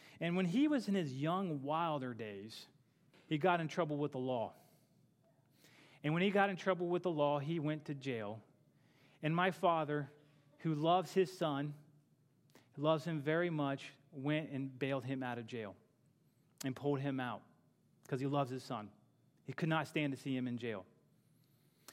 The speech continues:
Well, my brother, he went and he actually messed up again. And he went and the charges were more severe.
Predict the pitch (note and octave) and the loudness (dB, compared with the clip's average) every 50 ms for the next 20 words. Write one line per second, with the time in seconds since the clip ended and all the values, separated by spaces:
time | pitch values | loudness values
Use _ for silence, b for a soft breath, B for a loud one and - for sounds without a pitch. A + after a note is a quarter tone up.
0 | B B B B - E3 E3 F3+ F#3 F3+ D#3 F3 G3 G3+ G#3+ F#3 F#3 E3+ E3 - | B B B B 0 2 4 4 4 4 4 4 4 4 4 2 2 0 -2 -4
1 | B B B B B B - F#3+ F#3 E3 F#3+ G#3 G#3 G#3 G3 - - - E3 D#3 | B B B B B B 0 0 2 2 4 2 2 2 0 -4 -6 -4 -2 -2
2 | E3 E3 E3 E3+ - E3+ F3+ F#3+ F3+ - G3 F3 D#3+ D#3+ D#3+ D3 - - D3+ C#3+ | 0 0 -2 -4 -2 0 -2 -2 0 0 -2 0 0 0 0 -2 -2 -2 -4 -2
3 | - D3+ C3 C3+ C#3 B2+ A2 G#2 G2+ - _ _ _ _ _ _ _ _ _ _ | -2 -6 -4 -4 -4 -4 -6 -8 -12 -16 _ _ _ _ _ _ _ _ _ _
4 | _ _ _ _ _ _ _ _ _ _ _ - D3+ D#3+ D#3+ D#3 - - - - | _ _ _ _ _ _ _ _ _ _ _ -2 0 0 0 -4 -6 -12 -20 -20
5 | - _ _ - E3+ E3 D#3+ F3+ F3 F3 F3 D#3+ E3 D3+ D3 D3 C#3+ - E3+ E3 | -20 _ _ -2 0 0 0 0 0 0 -2 -2 -2 -4 -4 -4 -2 0 2 2
6 | E3+ D#3 D3 D3 C#3 C#3+ D3 D#3 D3 - - C#3+ C3 C#3+ C#3+ C3 A#2 G#2+ | 2 0 -2 -4 -4 -2 -2 -4 -4 -6 -8 -6 -4 -4 -4 -4 -6 -8